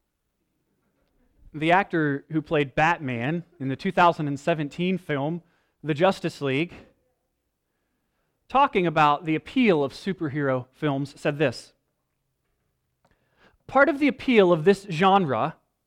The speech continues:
is wish fulfillment. Wouldn't it be nice if there was somebody who can save us from all of this? Save us from ourselves.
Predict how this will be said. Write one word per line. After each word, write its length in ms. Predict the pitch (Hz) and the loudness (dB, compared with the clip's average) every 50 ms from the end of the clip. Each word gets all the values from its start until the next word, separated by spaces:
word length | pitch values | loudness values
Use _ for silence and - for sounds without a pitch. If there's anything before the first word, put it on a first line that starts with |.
| _ _ _ _ _ _ _ - | _ _ _ _ _ _ _ -2
is 180 | 214 208 - 208 | -2 -2 -2 0
wish 240 | 208 254 240 - - | 0 0 0 0 -2
fulfillment. 680 | - - 185 - - 170 151 139 127 104 - _ _ _ _ _ _ _ _ _ _ _ _ _ _ _ _ _ _ _ _ _ _ _ - - - _ _ _ - | -2 -2 -2 0 0 -2 -2 -2 -4 -6 -10 _ _ _ _ _ _ _ _ _ _ _ _ _ _ _ _ _ _ _ _ _ _ _ -20 -20 -20 _ _ _ -4
Wouldn't 220 | 208 240 285 302 302 | 0 2 4 4 4
it 80 | - | 4
be 100 | 262 226 | 2 2
nice 640 | 196 165 139 135 135 147 160 - - - - - _ _ _ _ _ _ _ _ _ - | 2 2 2 0 0 -2 -4 -6 -10 -20 -20 -20 _ _ _ _ _ _ _ _ _ -16
if 100 | - - | -6 2
there 100 | 214 208 | 2 4
was 120 | 202 202 - | 4 4 -2
somebody 580 | - - 262 254 247 247 233 233 226 214 - _ _ _ _ _ _ _ _ _ _ _ _ _ _ _ _ - | -2 -2 0 4 4 6 6 4 0 -2 -6 _ _ _ _ _ _ _ _ _ _ _ _ _ _ _ _ 0
who 100 | - 208 | 0 0
can 200 | - - 196 175 | 0 0 -4 -4
save 440 | - - - - - 180 190 175 180 | -4 -6 -10 -2 0 2 2 4 2
us 340 | 180 180 - - - - _ _ _ _ _ _ _ | 0 0 -2 -10 -20 -20 _ _ _ _ _ _ _
from 160 | - 160 147 | -10 -6 -4
all 140 | 151 160 165 | -2 -2 -2
of 120 | 147 123 | -2 -4
this? 300 | 131 135 131 156 _ _ _ _ _ _ _ _ _ _ _ _ _ _ _ _ _ _ _ _ _ _ _ _ _ _ _ _ - - | -6 -8 -8 -8 _ _ _ _ _ _ _ _ _ _ _ _ _ _ _ _ _ _ _ _ _ _ _ _ _ _ _ _ -20 -18
Save 400 | 240 - - 240 233 269 254 202 | -12 0 6 8 8 8 8 8
us 380 | 214 165 147 - - - - _ _ _ _ _ _ _ _ _ | 8 6 6 4 -4 -20 -20 _ _ _ _ _ _ _ _ _
from 220 | - 202 190 170 | 0 2 2 4
ourselves. 720 | 151 - - - 165 139 123 110 110 - - - - - | 2 0 0 0 0 0 0 -2 -4 -10 -18 -20 -20 -20